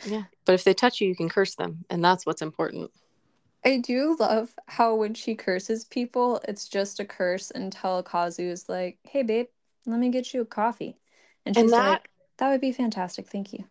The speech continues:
Speaker 1: That is why I'm so fascinated with Kazu, and I wanna know more about her.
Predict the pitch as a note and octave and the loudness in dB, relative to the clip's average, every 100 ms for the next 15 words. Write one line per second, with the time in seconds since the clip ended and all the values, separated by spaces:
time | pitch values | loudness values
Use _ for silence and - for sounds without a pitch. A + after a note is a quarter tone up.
0 | _ _ _ - A3+ A#3 B3+ A#3+ A#3 A#3 | _ _ _ -14 -10 -8 -8 -4 -2 -2
1 | A3 - A3+ - F3+ F3 G#3 G3 G3+ G#3 | -2 -4 -6 -4 -4 -4 -4 -2 -2 -4
2 | G#3+ - G#3+ A3+ F#3 D#3+ F#3 F3+ F3+ G3 | -6 -4 -2 0 0 2 4 4 4 4
3 | A3 A3 G3 D#3+ F3+ G#3+ B3+ A3+ G#3 E3+ | 4 2 0 -2 0 4 4 4 2 0